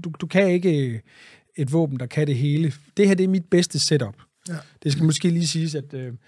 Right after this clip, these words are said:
Speaker 1: at så har jeg jo en toogtyve to halvtreds til at skyde råvildt med, som jeg kan sætte på den her.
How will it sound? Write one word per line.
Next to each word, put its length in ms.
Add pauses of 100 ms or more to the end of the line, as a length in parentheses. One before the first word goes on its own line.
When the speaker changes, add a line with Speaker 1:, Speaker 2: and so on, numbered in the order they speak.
(380)
Speaker 1:
at 140
så 80
har 180
jeg 120
jo 260
en 260
toogtyve 420
to 240
halvtreds 680 (420)
til 420 (300)
at 100
skyde 340
råvildt 420
med, 240
som 180
jeg 80
kan 100
sætte 180
på 80
den 160
her. 140